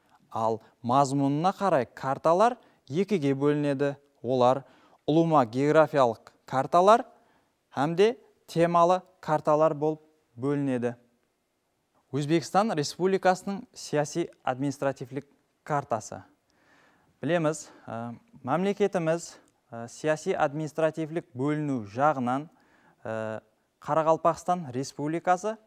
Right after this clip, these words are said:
һәм де, ә, он екі улаяттан ібарат. Біз саяси административлік картада, ә, осы улаятлардың аймағы, ә, сәулеленген болып есептелінеді. Яғни бұнда, ә,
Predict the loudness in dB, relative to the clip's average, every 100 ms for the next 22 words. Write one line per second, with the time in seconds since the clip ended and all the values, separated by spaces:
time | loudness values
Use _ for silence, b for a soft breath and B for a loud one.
0 | -10 -8 -4 -2 -4 b b b b -12
1 | -6 -4 -4 -4 -2 -4 -6 -8 0 2
2 | 0 0 -4 -4 -8 -8 0 2 2 -2
3 | _ _ _ _ _ -6 0 0 -2 _
4 | -20 -4 -2 0 -2 -2 -2 -4 0 2
5 | 2 0 -6 -8 -4 0 2 4 4 2
6 | b b b b b -8 -8 -6 0 0
7 | -2 -2 4 4 4 4 2 2 -4 -6
8 | _ _ -6 -4 0 2 4 4 2 0
9 | b b b -12 -10 -10 -12 -6 -2 0
10 | 0 0 -2 -2 -2 -2 -2 -4 -2 -2
11 | -2 -4 -6 -8 _ _ _ 2 2 2
12 | -4 -8 -6 0 4 4 2 _ -10 -8
13 | -8